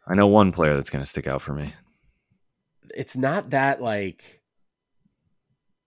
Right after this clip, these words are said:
Speaker 2: I don't
Speaker 1: Yeah,
Speaker 2: know.
Speaker 1: there
Speaker 2: It's
Speaker 1: he
Speaker 2: not
Speaker 1: is.
Speaker 2: that impressive a list.
Speaker 1: Well, it would be if Manny Machado didn't slide into Dustin Pedroia, 'cause we'd be like, "Oh, this is like the Dustin Pedroia, he just got his three thousandth hit episode."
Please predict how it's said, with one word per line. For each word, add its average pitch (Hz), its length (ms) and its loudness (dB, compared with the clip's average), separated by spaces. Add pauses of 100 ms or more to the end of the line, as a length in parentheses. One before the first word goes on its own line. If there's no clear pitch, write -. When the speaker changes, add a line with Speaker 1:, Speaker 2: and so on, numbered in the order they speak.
(460)
Speaker 2:
I 143 60 -4
don't 156 100 2
Speaker 1:
Yeah, 143 60 4
Speaker 2:
know. 85 160 -2
Speaker 1:
there 71 100 -2
Speaker 2:
It's 69 100 0
Speaker 1:
he 170 60 4
Speaker 2:
not 156 80 0
Speaker 1:
is. 110 60 -10
Speaker 2:
that 120 180 4
impressive 107 460 -2
a 92 40 -6
list. - 560 -8 (480)
Speaker 1:
Well, 107 400 8 (1080)
it 101 120 6
would 110 240 6
be 92 200 4
if 82 120 -2
Manny 87 220 2
Machado 82 420 2
didn't 76 220 -4
slide 78 320 2
into 78 280 -2
Dustin 73 360 -4
Pedroia, - 380 -8 (580)
'cause 76 160 -8
we'd 76 160 -2
be 71 80 2
like, 71 220 2
"Oh, 85 260 6
this 73 100 -8
is 76 120 -8
like 76 140 -6
the 76 60 -6
Dustin 80 300 -4
Pedroia, 80 360 0
he 78 40 -2
just 73 160 -8
got 80 80 0
his 76 140 -4
three 82 180 -4
thousandth 76 380 -4
hit 78 280 -6 (120)
episode." 67 460 -12